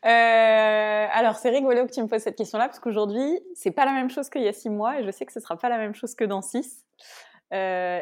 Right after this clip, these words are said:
et donc, je vais être le plus honnête possible avec, euh, avec toi et avec, euh, tes auditeurs. À l'instant T, je me sens très bien. Euh, j'ai plus de vitalité que j'en ai jamais eu, je pense. Euh, je me sens forte, euh, je me sens en forme,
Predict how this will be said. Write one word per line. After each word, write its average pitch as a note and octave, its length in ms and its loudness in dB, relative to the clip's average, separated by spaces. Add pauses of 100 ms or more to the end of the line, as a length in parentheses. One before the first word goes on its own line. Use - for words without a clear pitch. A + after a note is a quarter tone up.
et F#3+ 200 0
donc, G3+ 180 -4
je E3 140 -10
vais F3+ 120 -2
être F#3 300 -6
le D#3+ 100 -6
plus G#3+ 260 -6
honnête F#3+ 360 -8
possible F3+ 340 -10
avec, D#3 280 -10
euh, - 200 -16 (460)
avec E3+ 220 -12
toi G#3 240 -4
et E3+ 140 -4
avec, E3+ 260 -12
euh, E3+ 140 -6
tes E3+ 200 -8
auditeurs. F#3 540 -4 (480)
À G#3 100 4
l'instant C4 400 0
T, C4 260 0 (380)
je - 140 -8
me F#3+ 80 0
sens F3 200 -6
très B3 220 -4
bien. F#3+ 300 -4 (680)
Euh, D#3 380 -4
j'ai D#3 600 -4 (400)
plus B3 320 -2
de G3+ 240 -2
vitalité G#3 540 0
que G3 60 -2
j'en E3+ 140 -4
ai D#3+ 60 -6
jamais G3 260 -4
eu, G3 140 -2
je E3+ 100 -4
pense. F3+ 580 -4 (480)
Euh, D3+ 320 -8
je D3+ 100 -14
me D3+ 140 -10
sens D3 400 -10
forte, D4 500 0 (360)
euh, D#3+ 420 -8
je D3 100 -18
me D3 120 -14
sens C#3 260 -18
en C#3 280 -16
forme, C4 600 -2